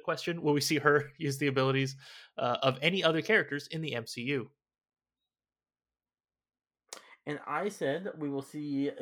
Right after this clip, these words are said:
Speaker 2: him using, uh, the skills of the Dora Milaje. And you said he will swing like Spider-Man. Um, you got both points for that.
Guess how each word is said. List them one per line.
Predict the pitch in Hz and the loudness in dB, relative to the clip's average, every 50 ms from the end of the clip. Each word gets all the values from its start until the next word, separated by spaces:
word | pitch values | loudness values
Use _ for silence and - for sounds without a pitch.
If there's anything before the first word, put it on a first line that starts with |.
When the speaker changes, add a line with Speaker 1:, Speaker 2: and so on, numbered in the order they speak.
| 127 | -10
Speaker 2:
him | 143 156 143 139 | -8 -6 -4 -2
using, | 139 135 135 131 135 135 131 131 131 127 - _ - - - - - - _ _ | -2 -2 -4 -4 -4 -6 -6 -6 -8 -10 -12 _ -20 -20 -20 -20 -20 -20 _ _
uh, | 127 131 135 139 | 0 0 2 0
the | 131 131 | 0 -4
skills | - - - 160 151 143 131 | -8 -6 -2 0 0 0 0
of | 143 135 | -2 -2
the | 135 139 | -2 -2
Dora | 127 131 127 135 151 | 0 0 0 0 0
Milaje. | 175 190 147 117 113 110 135 160 220 226 _ _ _ _ _ _ _ _ _ _ _ _ _ _ _ _ _ _ _ - - - - - _ _ | 0 0 2 2 0 0 -4 -8 -10 -12 _ _ _ _ _ _ _ _ _ _ _ _ _ _ _ _ _ _ _ -20 -20 -20 -20 -20 _ _
And | 170 165 156 170 | -6 -4 -4 -2
you | 208 269 | -2 -2
said | 285 - 202 175 214 254 | 0 0 0 0 0 -2
he | 254 - 233 214 | -4 -6 -6 -6
will | 185 180 | -6 -6
swing | - - 180 170 160 | -6 -6 -4 -4 -2
like | 165 175 190 | -2 -4 -4
Spider-Man. | - - - 240 294 339 262 160 117 - - - - - _ _ _ _ _ _ _ _ _ _ _ _ _ _ _ _ _ _ _ _ _ _ _ _ _ _ _ _ _ _ _ - | -4 -4 -4 -2 -2 -2 -4 -6 -6 -8 -10 -14 -18 -20 _ _ _ _ _ _ _ _ _ _ _ _ _ _ _ _ _ _ _ _ _ _ _ _ _ _ _ _ _ _ _ 2
Um, | 151 165 160 156 151 147 147 131 123 - _ _ _ _ _ _ _ _ _ _ _ _ _ _ _ _ | 4 4 6 4 4 2 -2 -6 -8 -14 _ _ _ _ _ _ _ _ _ _ _ _ _ _ _ _
you | - 160 139 147 190 254 302 302 | -16 -14 -8 -2 0 2 2 6
got | 254 254 214 196 175 | 6 6 6 6 4
both | 185 190 180 - | 0 -2 -2 -2
points | - 226 233 233 - | -2 -2 -2 -2 -4
for | - 135 | -6 -6
that. | 107 - - - - - | -6 -6 -6 -10 -14 -20